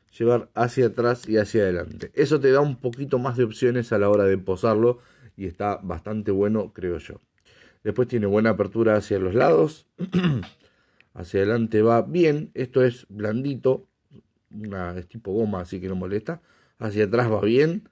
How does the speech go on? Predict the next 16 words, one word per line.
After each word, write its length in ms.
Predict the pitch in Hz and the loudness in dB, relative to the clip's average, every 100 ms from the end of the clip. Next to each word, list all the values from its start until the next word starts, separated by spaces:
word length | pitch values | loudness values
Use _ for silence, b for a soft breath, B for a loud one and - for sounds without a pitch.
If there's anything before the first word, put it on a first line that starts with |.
| _ | _
Hacia 200 | 104 101 | -10 -4
adelante, 280 | 98 107 107 | -2 -2 -4
hacia 160 | 98 107 | -2 -2
atrás. 420 | 151 170 - - b b b b b - | 2 2 0 -6 b b b b b -12
Rotación 560 | 110 101 104 139 135 117 | -6 -4 -2 0 0 0
en 200 | 127 120 | 0 0
los 100 | 110 | 0
muslos, 420 | 156 160 151 139 | 2 4 2 0
hacia 180 | 98 113 | 0 0
adentro 260 | 117 107 | 0 2
y 80 | 120 | 2
hacia 200 | 123 117 | 2 0
afuera. 480 | 104 151 151 151 160 b b b | 0 4 4 4 -2 b b b
La 140 | 110 | 0
rodilla 420 | 107 123 131 113 | 4 2 2 -2
tiene, 460 | 107 120 123 120 - | -4 -4 -2 -2 -4